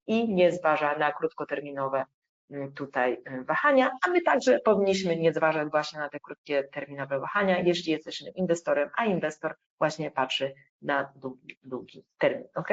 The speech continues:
Czyli tutaj jesteśmy akcje technologiczne. Spójrzmy sobie też pojedyncze akcje, po prostu te, mm, te, które są najbardziej, y, na których jest największe, y, obroty, które, y, są największym zainteresowaniem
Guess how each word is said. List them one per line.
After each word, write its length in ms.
Czyli 280
tutaj 260
jesteśmy 500
akcje 280
technologiczne. 680
Spójrzmy 380
sobie 240
też 200
pojedyncze 680
akcje, 420
po 140
prostu 440
te, 360
mm, 260
te, 100
które 280
są 180
najbardziej, 680
y, 360
na 120
których 300
jest 120
największe, 640
y, 60
obroty, 560
które, 420
y, 40
są 280
największym 560
zainteresowaniem 800